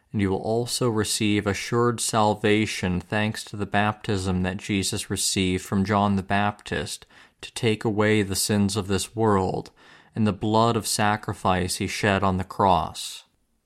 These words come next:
Today, if you continue to believe in just the Nicene Creed, rely on your own fleshly emotion, and put your faith in only the cross of Jesus,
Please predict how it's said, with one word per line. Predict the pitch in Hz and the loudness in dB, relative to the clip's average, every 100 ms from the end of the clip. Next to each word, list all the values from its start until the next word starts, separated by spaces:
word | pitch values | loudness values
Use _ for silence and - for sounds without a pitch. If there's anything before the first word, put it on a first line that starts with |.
| _ _ _ _ _ _ _ _ _ | _ _ _ _ _ _ _ _ _
Today, | - 120 110 110 110 | -4 0 2 4 2
if | 104 - | 0 0
you | 110 | -2
continue | - 107 - 123 123 | 0 -2 0 2 2
to | 117 104 | 2 -2
believe | 101 101 101 104 98 | -2 0 2 2 4
in | 95 | 2
just | 92 104 - - | 2 0 -2 0
the | |
Nicene | 101 95 101 104 - 104 98 90 | 2 2 2 0 0 2 2 0
Creed, | - 113 104 90 87 87 - _ - _ _ - | -4 0 2 2 0 -2 -4 _ -20 _ _ -2
rely | 104 98 101 110 117 117 | 0 2 4 4 2 2
on | 110 107 | 2 2
your | 104 | 2
own | 107 110 | 2 2
fleshly | 104 - 110 113 - 123 107 | 0 0 0 0 -2 0 2
emotion, | 95 98 104 104 - 87 87 | 4 4 2 0 0 0 0
and | 104 107 | -2 -4
put | 127 143 | -6 -2
your | 120 | -4
faith | - 110 110 120 107 | -2 0 0 0 -2
in | 101 | -2
only | 107 113 123 123 | 2 4 4 2
the | 104 | -2
cross | - - 104 101 104 | -4 2 6 6 4
of | 104 87 | -2 -2
Jesus, | 110 104 98 90 82 85 - | 2 2 2 0 -2 -4 -8